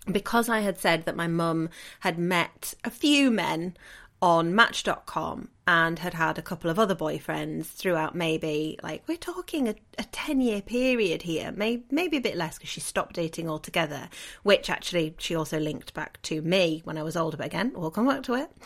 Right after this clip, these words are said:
And I'd mentioned to Helen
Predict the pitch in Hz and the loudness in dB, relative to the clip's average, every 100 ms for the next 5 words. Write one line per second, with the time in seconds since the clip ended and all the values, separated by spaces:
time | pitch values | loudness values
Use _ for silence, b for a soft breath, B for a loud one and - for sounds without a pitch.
0 | B B B B B B B 254 269 - | B B B B B B B 6 6 4
1 | 240 226 254 302 262 247 220 196 - - | 2 4 4 2 0 -4 -4 -4 -10 -4
2 | 196 180 175 165 160 151 151 147 | 0 0 0 -2 -2 0 -2 -8